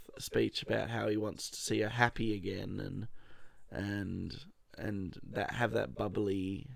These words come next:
happiness, and it kinda comes from a, what at least feels like a place of endearment, but yet is very neglectful of her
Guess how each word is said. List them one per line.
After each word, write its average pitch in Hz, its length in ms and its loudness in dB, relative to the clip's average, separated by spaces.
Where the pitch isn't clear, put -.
happiness, 110 560 0
and 101 120 -4
it - 100 -8
kinda 107 260 0
comes 110 260 -2
from 110 220 -4
a, 101 80 0
what 90 240 0
at 101 60 2
least 160 300 6
feels 113 280 10
like 107 160 2
a 107 60 -8
place 110 280 4
of - 80 -4
endearment, 107 640 4
but 110 200 2
yet 110 220 8
is - 500 2
very 135 280 6
neglectful - 640 0
of - 120 -10
her - 240 -4